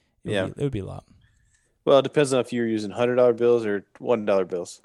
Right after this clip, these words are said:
Speaker 1: You're using Swiss francs, so I don't,
Speaker 2: Yeah.
Speaker 1: I don't know what
Speaker 2: <laughs>
Speaker 1: denomination of Swiss francs and euros that they have.
Speaker 2: So the, the, the one that, that I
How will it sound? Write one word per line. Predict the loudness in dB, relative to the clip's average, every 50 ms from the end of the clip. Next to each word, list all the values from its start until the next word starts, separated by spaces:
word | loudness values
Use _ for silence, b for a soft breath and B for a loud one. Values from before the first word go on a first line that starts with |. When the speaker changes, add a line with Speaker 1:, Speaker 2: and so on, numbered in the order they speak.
| -16 -10
Speaker 1:
You're | -6 -6
using | -4 -4 -6
Swiss | -6 -8 -8 -10
francs, | -8 -10 -12 -12 -12 -14 -18 -20 -20 -20 _
so | -16 -14 -12 -10
I | -10 -8
don't, | -8 -6 -6
Speaker 2:
Yeah. | -6 -8
Speaker 1:
I | -8 -8
don't | -6 -4 -4
know | -2
what | -2 -4 -4 -6
Speaker 2:
<laughs> | -8 -8
Speaker 1:
denomination | -6 -6 -6 -6 -6 -6 -6 -6 -6 -8 -8 -8 -10 -10 -12 -12 -12
of | -8 -6 -6 -4
Swiss | -4 -4 -4 -4
francs | -6 -6 -6 -6 -4 -6 -6
and | -6 -4
euros | -2 -2 -2 -2 -2 -4 -4
that | -6 -8 -8
they | -10 -10 -12 -14 -14 -14
have. | -14 -14 -14 -14 -14 -16 B B B B B B B B B B B B B B B B B B B B B _ _ _ _ _ _ _ _ _ _ _ _ _
Speaker 2:
So | -12 0 4 6 6 6 6 4 4
the, | 2 0 0 0 -2
the, | 2 4 6 6 6 4 2 0 -2
the | 0 2
one | 2 2 2 0
that, | 0 -2 -2 -4 -4
that | -4 -2
I | 0 -2 -2 -4 -6